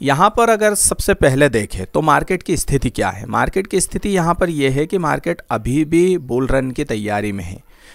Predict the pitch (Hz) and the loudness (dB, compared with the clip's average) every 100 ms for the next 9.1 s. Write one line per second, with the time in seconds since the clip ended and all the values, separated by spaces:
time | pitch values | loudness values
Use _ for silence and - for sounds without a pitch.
0 | - - 202 226 226 226 220 226 226 - | -2 0 2 2 2 0 0 0 0 -2
1 | 131 143 170 175 170 139 151 165 156 156 | -2 2 2 0 -2 -2 -2 -2 -4 -2
2 | 156 151 147 143 151 156 147 170 160 - | 0 0 2 2 2 0 -2 0 0 6
3 | 139 151 147 151 135 104 117 135 147 - | 6 6 4 2 -2 0 0 0 -2 -2
4 | 113 113 120 131 113 117 - - 123 123 | -2 0 0 0 0 0 -2 -2 -4 0
5 | 135 143 160 - - - - 175 151 147 | -2 0 -4 -8 -20 -18 0 2 4 6
6 | 170 165 147 143 - 147 135 131 127 113 | 6 4 2 2 2 2 0 0 -2 -2
7 | 120 113 110 - 101 82 95 - - - | 0 0 -2 -6 -6 -6 -8 -16 -20 -20
8 | _ _ - - - 202 202 190 202 226 | _ _ -20 -14 2 4 6 4 2 -2